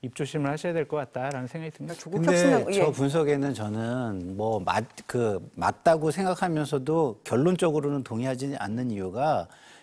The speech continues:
Speaker 3: 지금 이재명 대표가 공천을 어떻게 해도, 말을 어떻게 해도 지금 중도층에서는 가장 제일 번 심판 대상은 현 정부입니다. 그렇기 때문에 저런 얘기를 해도 지금 이슈가 되지 않는 거죠.
Speaker 2: 음,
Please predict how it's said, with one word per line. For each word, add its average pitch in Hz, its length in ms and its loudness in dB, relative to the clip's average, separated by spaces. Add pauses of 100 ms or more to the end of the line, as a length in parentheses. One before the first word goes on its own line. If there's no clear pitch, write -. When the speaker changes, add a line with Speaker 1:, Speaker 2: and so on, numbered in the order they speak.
(120)
Speaker 3:
지금 170 520 0
이재명 190 400 2
대표가 165 600 2 (240)
공천을 196 420 4
어떻게 117 380 0
해도, 92 280 -4 (160)
말을 165 360 2
어떻게 135 360 0
해도 117 380 0
지금 175 520 0
중도층에서는 147 1080 -2
가장 151 420 0 (480)
제일 185 580 4
번 180 220 4
심판 185 360 -2
대상은 110 680 -4
현 208 340 -6
정부입니다. 123 800 -10
그렇기 143 280 -2
때문에 170 260 0
저런 131 260 0
얘기를 113 260 -2
해도 151 200 -2
지금 131 340 -4 (160)
이슈가 139 360 -2
되지 120 200 -2
않는 107 260 -2
거죠. 101 220 -12
Speaker 2:
음, 131 680 -8